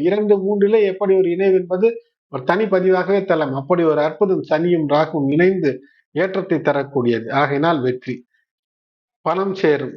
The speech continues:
மூன்றாம் இட-, மூன்றாம் பாதத்திலே, மூன்றாம் பாத புனர்பூச நட்சத்திரத்திலே சூரியன் பயணப்படும் போது, இந்த நான்காம் பாதத்திற்கு ஜூலை பதினாறு முதல் இருபதுக்குள் வருவார். அப்போது கடக சூரியனாக, ஆடி சூரியனாக மாறுவார்.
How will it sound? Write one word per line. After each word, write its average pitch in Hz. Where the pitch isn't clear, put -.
மூன்றாம் 160
இட-, 143
மூன்றாம் 165
பாதத்திலே, 160
மூன்றாம் 175
பாத 156
புனர்பூச 185
நட்சத்திரத்திலே 156
சூரியன் 170
பயணப்படும் 143
போது, 120
இந்த 143
நான்காம் 247
பாதத்திற்கு 151
ஜூலை 190
பதினாறு 165
முதல் 139
இருபதுக்குள் 147
வருவார். 135
அப்போது 131
கடக 233
சூரியனாக, 160
ஆடி 160
சூரியனாக 147
மாறுவார். 120